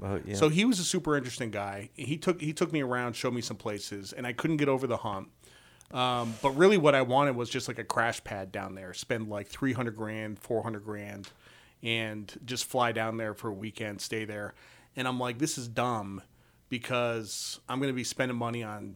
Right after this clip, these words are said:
Speaker 2: property taxes and H O A fees or whatever. It's ju-, just
Speaker 1: Yeah,
Speaker 2: cheaper
Speaker 1: yeah.
Speaker 2: for me to get a hotel."
Speaker 1: Right.
Speaker 2: You know?
Speaker 1: Yeah. Yeah. Yeah, you would never, you would ha-, you would never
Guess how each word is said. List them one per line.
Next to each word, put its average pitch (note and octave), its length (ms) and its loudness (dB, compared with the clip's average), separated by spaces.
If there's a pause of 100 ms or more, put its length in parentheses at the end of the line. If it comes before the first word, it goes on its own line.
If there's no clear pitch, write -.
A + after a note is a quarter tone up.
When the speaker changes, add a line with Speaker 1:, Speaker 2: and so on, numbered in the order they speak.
(120)
Speaker 2:
property B2+ 340 4
taxes A2+ 540 -2
and G#2+ 80 -6
H A2+ 180 -4
O A#2 160 0
A A2 100 -2
fees A2+ 320 -6
or A2 40 -8
whatever. A2 320 -4
It's - 160 -8
ju-, D3 120 -6
just F#3+ 280 4
Speaker 1:
Yeah, F#2 40 6
Speaker 2:
cheaper F#2 200 4
Speaker 1:
yeah. D3 60 4
Speaker 2:
for D3 120 0
me C3+ 120 2
to A#2+ 60 0
get A#2 140 0
a G2 40 -4
hotel." G2+ 540 -6
Speaker 1:
Right. A2+ 380 12 (100)
Speaker 2:
You A2+ 120 -6
know? G2+ 200 -2 (440)
Speaker 1:
Yeah. F2+ 120 -6
Yeah. F#2 140 -6 (260)
Yeah, A2 180 8
you A2 160 10
would G#2 120 10
never, F#2 520 4 (920)
you A#2 120 2
would A2+ 100 6
ha-, A2+ 120 8
you G2 220 -4
would G2+ 160 2
never F#2+ 420 2